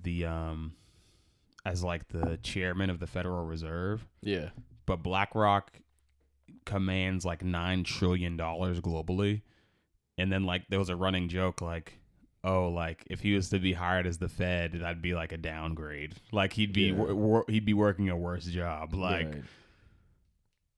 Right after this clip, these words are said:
Speaker 2: I think I might have, like, read a book about them when I was in middle school.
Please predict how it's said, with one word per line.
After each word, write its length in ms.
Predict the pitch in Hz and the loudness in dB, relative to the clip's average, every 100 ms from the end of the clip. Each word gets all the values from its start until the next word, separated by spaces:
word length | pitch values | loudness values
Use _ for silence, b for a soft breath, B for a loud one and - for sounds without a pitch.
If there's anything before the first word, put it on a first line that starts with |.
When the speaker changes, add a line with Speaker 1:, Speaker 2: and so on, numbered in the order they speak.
| _ _ _ _ _ _ _ _ b b | _ _ _ _ _ _ _ _ b b
Speaker 2:
I 80 | 101 | -2
think 220 | 113 185 | 2 4
I 60 | 240 | 4
might 200 | 220 202 | 6 6
have, 100 | 127 | 6
like, 180 | 117 107 | 6 4
read 240 | 101 104 104 | 2 2 2
a 80 | |
book 240 | 85 90 92 | 0 -4 -4
about 260 | 90 78 78 | -6 -6 -8
them 200 | 76 78 | -10 -10
when 160 | 76 | -10
I 80 | 73 | -10
was 120 | 76 | -10
in 120 | 78 | -10
middle 220 | 71 67 - | -12 -12 -12
school. 420 | - 58 60 | -12 -12 -12